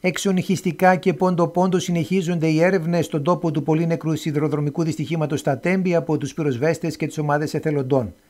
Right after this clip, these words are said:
Ενώ με γερανοφόρα οχήματα γίνεται η προσπάθεια ώστε να μετακινηθούν τα βαγόνια της αμαξοστοιχείας για να μπορέσει η έρευνα να προχωρήσει.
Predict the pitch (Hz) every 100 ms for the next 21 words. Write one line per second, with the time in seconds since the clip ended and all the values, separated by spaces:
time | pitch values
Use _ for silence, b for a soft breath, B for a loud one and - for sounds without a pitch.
0 | - 151 147 139 131 135 135 127 147 135
1 | 123 165 160 156 147 131 160 147 151 147
2 | 170 160 170 - 165 156 147 151 143 156
3 | 147 139 156 156 156 143 147 139 127 165
4 | 160 156 147 139 143 165 147 151 156 156
5 | 147 143 135 139 139 131 127